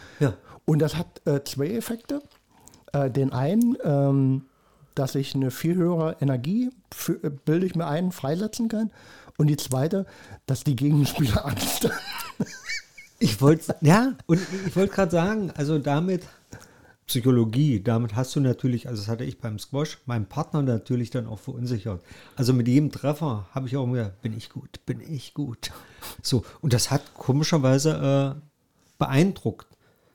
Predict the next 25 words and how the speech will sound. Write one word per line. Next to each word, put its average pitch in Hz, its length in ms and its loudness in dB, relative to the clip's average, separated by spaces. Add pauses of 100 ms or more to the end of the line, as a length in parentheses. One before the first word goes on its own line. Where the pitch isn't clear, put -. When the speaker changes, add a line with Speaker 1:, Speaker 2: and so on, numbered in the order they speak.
(500)
Speaker 1:
Oder 160 400 4
ganz 131 220 2
einfach 123 380 -6
mein, 120 280 0
mein 110 200 -4
Partner, 170 500 -6
wenn 117 360 -4
der 175 360 0 (1300)
bei 107 120 2
sechs 98 300 -4
null, 139 300 2
äh, 120 280 -6
gewinnst 120 440 -4
du, 226 180 -6 (360)
so, 123 340 2 (1080)
oder 117 160 0
war's 98 160 -4
neun? 120 460 -4
Ich - 60 -14
hab - 120 -12
so - 80 -8
lange 101 200 -4
nicht 101 120 -10
gespielt, 101 380 -10
neun. 98 340 0